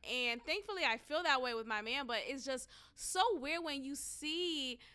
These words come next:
this example of a couple on T V and he's like, he,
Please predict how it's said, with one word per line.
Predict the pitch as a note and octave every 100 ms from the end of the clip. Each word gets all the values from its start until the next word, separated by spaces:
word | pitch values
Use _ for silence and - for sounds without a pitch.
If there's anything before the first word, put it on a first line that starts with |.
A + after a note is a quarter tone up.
| - - -
this | G3+ E4+
example | F4 C4 A3+ C4 D#4 C#4+ C4 B3+
of | G3+ A#3 D3
a | G#3+
couple | - - C4 C#4 C4 A3+ G#3 G#3 A#3 - - - _ -
on | A#3+ B3
T | - D4+ C4+
V | A3+ C4 C#4 A#3 G3+ G2
and | G#3+ A#3+
he's | C4 D4 B3
like, | A#3+ A3+ A3 A3 G#3+ -
he, | - A3+ A3 C4 C4+ C4 -